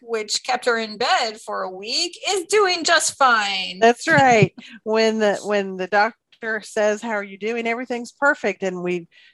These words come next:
Speaker 2: suddenly have forgotten all the things they've complained about and,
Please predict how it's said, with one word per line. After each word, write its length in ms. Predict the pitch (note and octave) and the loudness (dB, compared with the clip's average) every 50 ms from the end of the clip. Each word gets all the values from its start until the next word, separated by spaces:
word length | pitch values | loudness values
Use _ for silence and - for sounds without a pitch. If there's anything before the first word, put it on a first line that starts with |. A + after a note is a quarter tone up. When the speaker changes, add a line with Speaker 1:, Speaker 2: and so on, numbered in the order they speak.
| _ _ _ _ _ _ _ _ _ | _ _ _ _ _ _ _ _ _
Speaker 2:
suddenly 560 | _ - - - - B3+ A#3+ A#3 A#3 A#3 A3+ | _ -20 -4 2 4 4 4 4 4 2 4
have 180 | A3+ A3 G#3 - | 6 4 4 2
forgotten 440 | - G3+ G3 G3+ G3 G3+ F#3+ F3 F#3 | 0 -2 2 4 4 4 4 2 2
all 140 | F3+ F#3+ F#3+ | 2 2 2
the 100 | G3 F#3 | 0 -2
things 260 | - G#3 F#3+ G3 F3+ | -4 -4 -6 -4 -4
they've 240 | - F3+ F3 F3 - | -2 -2 -4 -4 -8
complained 480 | - F#3 E3+ - - G#3+ G#3 G#3 G#3 G3+ | -14 -16 -12 -6 -2 0 0 0 0 -2
about 380 | F#3+ F#3 F3+ F3+ F3+ F3+ - | 0 0 2 2 2 2 0
and, 240 | - D#3+ D#3+ D#3+ | -4 -8 -12 -12